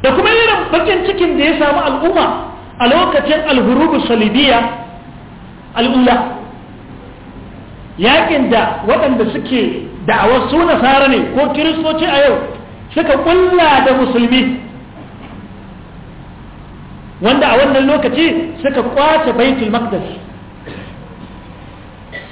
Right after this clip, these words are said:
suka karkashe Musulmi, suka yi kace-kace da su,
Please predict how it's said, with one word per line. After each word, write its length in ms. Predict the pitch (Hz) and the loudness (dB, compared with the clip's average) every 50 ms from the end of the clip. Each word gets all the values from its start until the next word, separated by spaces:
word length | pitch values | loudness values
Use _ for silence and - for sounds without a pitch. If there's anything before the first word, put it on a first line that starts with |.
| - - - - - - - | -20 -20 -20 -20 -20 -8 -4
suka 200 | - 359 359 330 277 - | -2 0 2 2 2 4
karkashe 560 | 285 330 403 - 415 - - 339 339 - 285 | 4 4 4 4 2 0 0 0 0 2 2
Musulmi, 420 | 269 269 247 247 240 240 240 269 262 262 - - - - - - - - - - - - - - - - - - - - - - - - - - - - - - - - - - - - - - - - - | 2 2 0 2 2 4 4 4 4 2 0 -4 -6 -10 -12 -14 -16 -16 -16 -16 -18 -18 -18 -18 -18 -18 -18 -16 -16 -16 -16 -16 -16 -16 -16 -16 -16 -16 -16 -16 -16 -16 -16 -16 -16 -16 -16 -16 -14 -4 -2
suka 200 | 320 349 339 330 | 0 2 2 2
yi 80 | 311 277 - - | 2 2 0 0
kace-kace 460 | - 370 - 359 381 381 392 392 381 381 | 0 0 0 0 0 0 0 0 0 0
da 100 | 381 302 - | 0 0 -2
su, 80 | - | -2